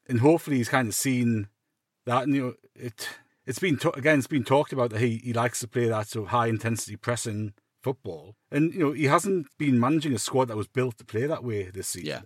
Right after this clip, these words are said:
Speaker 1: You know, the players were able to do it for forty-five minutes on, on Saturday, but, you know, that, that midfield, that squad that we have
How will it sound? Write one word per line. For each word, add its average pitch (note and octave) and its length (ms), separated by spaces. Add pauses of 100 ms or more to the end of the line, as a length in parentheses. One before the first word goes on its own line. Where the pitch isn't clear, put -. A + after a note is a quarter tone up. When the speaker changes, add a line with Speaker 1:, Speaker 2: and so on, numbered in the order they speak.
(220)
Speaker 1:
You C3+ 120
know, A2+ 60
the G#2+ 80
players B2 360
were A2 160
able B2 260
to F#2 80
do A2 140
it G#2+ 80
for - 100
forty-five G#2+ 460
minutes G#2 320
on, G2 200
on F#2+ 140
Saturday, B2 440
but, G2+ 180 (360)
you C3+ 100
know, A#2+ 40
that, C3 200
that C#3+ 160
midfield, B2 460
that A2+ 140
squad A#2+ 280
that A2 80
we G2 80
have A#2 240